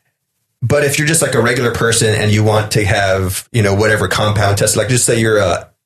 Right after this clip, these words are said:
a garage chemist and you created this compound, you wanna know, "Hey, how lethal is this compound I created?" You can pay them, I think, thirty-six hundred dollars or something like that, and they will test the compound for you. So I'm sure it'll be the same way with us, you know, like, hey, it's gonna be mostly,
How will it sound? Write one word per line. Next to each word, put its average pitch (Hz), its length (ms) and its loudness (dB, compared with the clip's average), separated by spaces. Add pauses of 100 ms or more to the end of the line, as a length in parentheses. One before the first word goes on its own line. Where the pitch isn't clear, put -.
(100)
a 110 80 0
garage 98 400 2
chemist 87 420 -2
and 98 100 0
you 95 80 -2
created 101 380 0
this 95 120 -2
compound, 92 340 -2
you 95 80 0
wanna 104 180 2
know, 101 80 0
"Hey, 143 180 0
how 127 200 0
lethal 120 360 0
is 117 100 4
this 113 120 0
compound 165 360 0
I 90 60 0
created?" 90 400 -2 (180)
You 135 140 2
can 147 140 0
pay 127 200 0
them, 117 160 0
I 107 80 0
think, 107 340 -2 (140)
thirty-six 107 640 0
hundred 98 300 0
dollars 92 460 2
or 90 40 2
something 98 280 0
like - 140 0
that, 71 120 -2
and 98 80 0
they 113 80 2
will 87 120 0
test - 260 -2
the 95 80 -2
compound 98 380 0
for 95 180 0
you. 90 180 0 (420)
So 104 360 2
I'm 170 300 0
sure 170 140 2
it'll 151 140 2
be 139 100 0
the 123 100 0
same 120 200 0
way 113 80 4
with 104 200 0
us, 104 220 0
you 110 60 0
know, 98 80 0
like, - 120 -2
hey, 113 160 0
it's 107 100 -2
gonna 110 120 0
be 107 120 0
mostly, 104 500 0